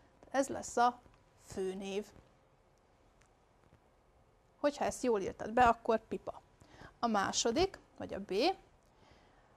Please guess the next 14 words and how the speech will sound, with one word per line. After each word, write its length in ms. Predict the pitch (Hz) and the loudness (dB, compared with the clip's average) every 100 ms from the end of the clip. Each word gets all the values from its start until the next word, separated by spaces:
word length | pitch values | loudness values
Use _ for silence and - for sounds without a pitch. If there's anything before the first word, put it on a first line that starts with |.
| _ | _
a 240 | - 302 403 - | 6 6 6 2
melyik 260 | 294 269 202 | 2 2 2
szófaj 600 | - 311 330 302 240 226 | 0 0 4 4 4 4
cselekvést, 720 | - 302 269 - 240 220 - - | 6 6 6 2 -6 -6 -10 -4
történést 680 | 214 226 226 214 208 202 | -2 -2 -4 -4 -6 -6
vagy 320 | 226 240 302 - - | 4 6 6 4 -2
létezést 720 | 254 330 339 190 196 190 - | 4 4 4 0 -4 -6 -6
fejez 500 | - 226 214 196 - | 2 4 4 0 -4
ki, 300 | - 302 339 - - | 0 2 2 -4 -10
vagy 140 | 175 | -4
létezést 600 | 226 262 220 196 180 - | -2 0 -2 -6 -6 -2
jelentő 520 | 214 196 196 - 180 - | 0 0 -2 -6 -8 -10
szavak 600 | - - - 196 151 - - | -12 -2 -2 0 -4 -6 -14
csoportja? 720 | - 196 - - - - 151 | -8 -8 -8 -10 -10 -10 -12